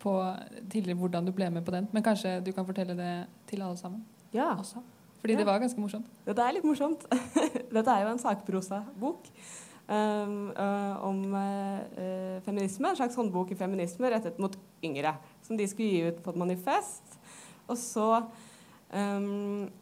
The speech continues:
Speaker 2: så ville de ha den illustrert,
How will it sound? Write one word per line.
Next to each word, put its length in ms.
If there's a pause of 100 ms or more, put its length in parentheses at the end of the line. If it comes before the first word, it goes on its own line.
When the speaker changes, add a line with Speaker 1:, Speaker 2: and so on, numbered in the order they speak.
(120)
Speaker 2:
så 200
ville 180
de 120
ha 280
den 200
illustrert, 1040